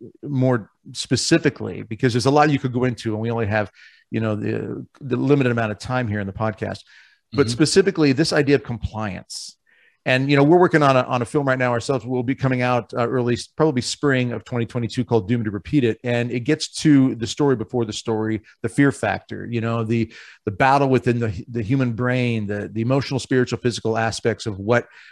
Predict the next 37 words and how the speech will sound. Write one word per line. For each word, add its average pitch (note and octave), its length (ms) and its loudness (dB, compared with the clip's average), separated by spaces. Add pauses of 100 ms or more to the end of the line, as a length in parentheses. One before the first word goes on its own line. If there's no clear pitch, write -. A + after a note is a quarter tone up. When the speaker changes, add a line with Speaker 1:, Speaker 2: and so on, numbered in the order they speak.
(180)
Speaker 1:
beats C3 260 0
somebody A#2+ 220 0
down A2 240 0
in A2+ 140 -4
fear. B2+ 240 2
And G#2+ 100 0
I A#2 60 2
know B2 80 0
you've A#2 180 0
got A2+ 220 0
some B2 140 -4
of A2+ 40 0
that A2 140 0
aspect, A2 420 -4 (120)
it A2 120 -10
probably A2 400 -2
in, A2 220 -2
in A2 160 -6
this, G2 220 -6 (180)
uh, G2 220 -2
in A2 100 -8
this G2+ 180 -10
movie A2+ 220 -2
you G#2 100 -2
got G#2+ 220 -2
going. G#2+ 300 -6 (440)
But C3 340 2 (140)
the A2+ 140 0
compliance E3+ 720 2
part, A2 420 -2
which A#2+ 180 -2
I C3 80 2
know C3 120 0
fear C#3 340 2
plays B2+ 380 -2
into, C#3 520 -6
and, B2+ 360 -6